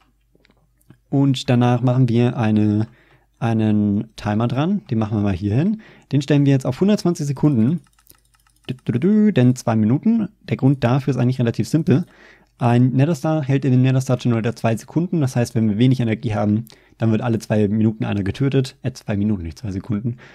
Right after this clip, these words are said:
Und dementsprechend, ähm, ja, können wir das dann so relativ gut fernsteuern. Für jetzt brauchen wir erstmal ein Item Conduit, was,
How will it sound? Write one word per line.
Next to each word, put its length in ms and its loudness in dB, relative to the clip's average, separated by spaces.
Und 480 0
dementsprechend, 800 0
ähm, 400 -4
ja, 100 -4
können 200 -6
wir 40 0
das 120 -6
dann 100 0
so 320 0
relativ 400 -4
gut 160 0
fernsteuern. 720 -4
Für 160 2
jetzt 400 0
brauchen 260 0
wir 460 2
erstmal 540 2
ein 240 0
Item 260 -2
Conduit, 560 2
was, 540 -2